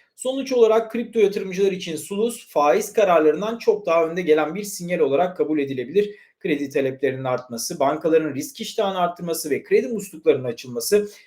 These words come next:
piyasaya yeni, e, para girişi sağlayarak güçlü bir rally için gerekli ortamı hazırlar.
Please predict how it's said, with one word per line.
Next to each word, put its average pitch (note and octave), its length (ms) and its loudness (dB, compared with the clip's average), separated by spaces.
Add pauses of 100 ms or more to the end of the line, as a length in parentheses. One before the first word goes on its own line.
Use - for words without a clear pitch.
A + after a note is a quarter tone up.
(160)
piyasaya B3 480 2 (200)
yeni, G3 260 4
e, C#3 600 0 (280)
para G3 140 8
girişi C3+ 300 -2
sağlayarak G3 760 2 (100)
güçlü G3+ 280 -8
bir A#2+ 120 -4
rally D3 280 2
için F#3+ 240 -6
gerekli D3+ 340 2
ortamı A2+ 300 -4
hazırlar. F3+ 560 0